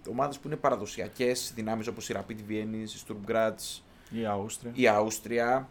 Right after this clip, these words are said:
Speaker 2: Ναι.
Speaker 1: ήτανε σε πολύ μεγάλη πτώση. Εντάξει, υπάρχει και η Λάσκ, πώς λέγεται.
Speaker 2: Ναι, η Λίντσερ.
Speaker 1: Η Λίντσερ. Ε,
Speaker 2: Η Wolfsberger,
Speaker 1: ναι, ε,
Speaker 2: που
Speaker 1: να
Speaker 2: τις
Speaker 1: πούμε,
Speaker 2: μάθαμε στο, στο Europa League.
Speaker 1: ναι, ναι, ναι.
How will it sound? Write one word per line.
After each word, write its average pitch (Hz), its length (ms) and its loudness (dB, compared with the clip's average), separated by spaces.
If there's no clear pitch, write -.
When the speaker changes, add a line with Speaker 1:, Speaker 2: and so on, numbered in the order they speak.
Speaker 2:
Ναι. 98 220 -6
Speaker 1:
ήτανε 151 260 0
σε 160 120 0
πολύ 180 240 0
μεγάλη 135 320 2
πτώση. 95 460 -6
Εντάξει, 139 320 2
υπάρχει - 340 -2
και 131 140 -6
η 107 580 -4
Λάσκ, 117 340 -2
πώς - 140 -16
λέγεται. - 260 -8
Speaker 2:
Ναι, 131 100 2
η 107 140 0
Λίντσερ. 110 400 -2
Speaker 1:
Η 117 80 -8
Λίντσερ. 139 460 -2
Ε, 117 520 -4
Speaker 2:
Η 120 280 2
Wolfsberger, 120 800 4
Speaker 1:
ναι, 180 280 2
ε, 170 80 -8
Speaker 2:
που 139 60 -4
Speaker 1:
να 180 60 0
Speaker 2:
τις 180 140 0
Speaker 1:
πούμε, 123 120 2
Speaker 2:
μάθαμε 120 320 2
στο, 101 640 -4
στο 104 200 -8
Europa 113 260 -2
League. 104 120 0
Speaker 1:
ναι, 165 120 6
ναι, 175 120 2
ναι. 214 240 0